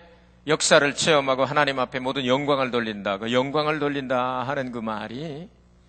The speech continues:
하나님이 조그만 하나님인데 우리 때문에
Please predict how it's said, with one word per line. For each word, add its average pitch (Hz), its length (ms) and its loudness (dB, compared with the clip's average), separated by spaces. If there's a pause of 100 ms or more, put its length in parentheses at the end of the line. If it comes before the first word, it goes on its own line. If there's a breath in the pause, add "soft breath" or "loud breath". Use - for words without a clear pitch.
(340 soft breath)
하나님이 131 540 -6
조그만 180 520 -6
하나님인데 139 920 -4
우리 123 240 -4
때문에 135 760 2